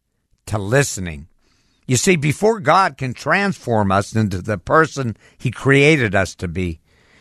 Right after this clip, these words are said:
we must not only be hearers of the word, hearers of the twelve steps of recovery, but listeners and followers of his spiritual teaching.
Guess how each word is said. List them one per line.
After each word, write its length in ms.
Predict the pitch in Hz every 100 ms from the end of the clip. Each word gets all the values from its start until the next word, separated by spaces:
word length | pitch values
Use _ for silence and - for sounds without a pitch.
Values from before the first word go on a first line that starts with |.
| _
we 280 | 98 110 226
must 360 | 285 262 226 196
not 200 | 202 175
only 300 | 175 175 147
be 240 | 113 107
hearers 640 | 64 62 131 135 180 104 92
of 140 | 85
the 120 | 87
word, 500 | 82 85 80 85 104 _ _ _ - -
hearers 600 | - 254 277 214 127 98
of 140 | 92
the 100 | 90
twelve 360 | - 113 98 90
steps 400 | - 98 87 95
of 120 | 82
recovery, 640 | 87 - 92 82 87 98 _ _ _ _ _
but 180 | - 120
listeners 880 | 104 110 135 202 - 131 98 85 - -
and 180 | 110 98
followers 800 | - 175 180 147 101 87 78 -
of 100 | 90
his 160 | 95 82
spiritual 800 | - - 139 139 127 - 113 92
teaching. 560 | - 120 87 92 78